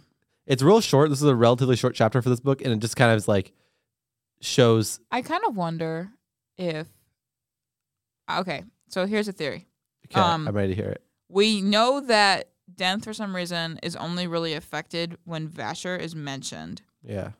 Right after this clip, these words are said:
Speaker 2: And I wonder, we know that Vasher killed his friend, and I wonder if his friend was, like, his brother or, like,
Speaker 1: Ooh.
Speaker 2: a relative of some sort.
Speaker 1: Maybe his dad.
Speaker 2: And maybe, maybe Vasher also harmed the rest of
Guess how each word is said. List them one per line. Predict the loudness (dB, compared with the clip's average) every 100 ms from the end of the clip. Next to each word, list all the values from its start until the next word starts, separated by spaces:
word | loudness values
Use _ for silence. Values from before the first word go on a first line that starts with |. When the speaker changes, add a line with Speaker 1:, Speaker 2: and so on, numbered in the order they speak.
| -10
Speaker 2:
And | -4
I | -4
wonder, | -4 -4 -2 -2 -2
we | -2
know | 0 0
that | 0 -2 -2
Vasher | -2 -2 -4 -10 -10
killed | -6 -6 -6
his | -10
friend, | -10 -12 -10
and | -10
I |
wonder | -8 -6 -6
if | -6
his | -6 -10
friend | -12 -10 -8 -8 -8
was, | -8 -10
like, | -8 -10 -12
his | -16 -18
brother | -14 -10 -8 -6 -6 -8 -8
or, | -6 -6
like, | -4 -2
Speaker 1:
Ooh. | 0 2 0
Speaker 2:
a | -4
relative | -4 -2 -2 -2 -2
of | -2 -2
some | -2 -4
sort. | 0 4
Speaker 1:
Maybe | 6 6 6
his | 6 6
dad. | 6 6 6 4
Speaker 2:
And | 4
maybe, | 2 2 0 -2
maybe | -2 -2 -2 -6
Vasher | -6 0 0 -2 -4 -4 -4 -8 -2
also | 0 0 -4 -4
harmed | -4 -4 -4 -6 -10 -16 _
the | -10
rest | -8 -10 -12 -12
of | -12 -12 -14